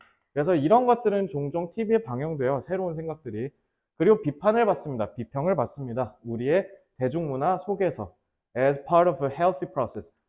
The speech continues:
한 건강한 과정의 일환으로. 즉, 그게 무슨 과정이냐면 public debate, 공적인, 공공의 토론에서요. 그리고 과학자들은 때때로 deserved criticism,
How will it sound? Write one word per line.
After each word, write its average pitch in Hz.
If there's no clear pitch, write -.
한 202
건강한 156
과정의 135
일환으로. 135
즉, 185
그게 156
무슨 143
과정이냐면 147
public 196
debate, 120
공적인, 139
공공의 151
토론에서요. 156
그리고 175
과학자들은 196
때때로 190
deserved 160
criticism, 156